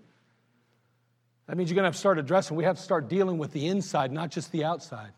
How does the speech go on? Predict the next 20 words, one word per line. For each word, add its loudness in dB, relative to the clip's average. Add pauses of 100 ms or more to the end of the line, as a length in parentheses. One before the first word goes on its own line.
(640)
We 12
have 12
to 2
prepare 12
the 12
heart 12
first. 10 (4000)
We -2
must 0
strive 6
to -2
rid 2
ourselves 2
of -2
evil, 0
becoming -4
a -4
vessel -4
unto -2
honor. -4